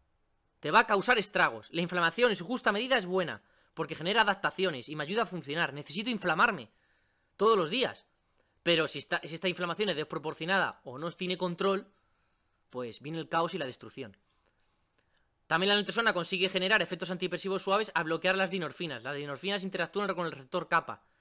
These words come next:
Y si interactúan mucho, eh, eh, fomentan la disforia. La disforia, la inapetencia,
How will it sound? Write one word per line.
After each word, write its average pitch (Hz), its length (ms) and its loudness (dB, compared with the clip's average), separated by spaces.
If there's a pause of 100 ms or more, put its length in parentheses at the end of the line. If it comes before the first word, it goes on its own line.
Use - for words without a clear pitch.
(260)
Y - 80 -16
si 143 80 -8
interactúan 151 480 0
mucho, 202 400 -2 (120)
eh, 139 260 -4
eh, 135 480 -12 (100)
fomentan 190 480 2
la 196 80 4
disforia. 160 560 -2 (300)
La 202 300 4
disforia, 196 640 0
la 147 80 -4
inapetencia, 160 840 -4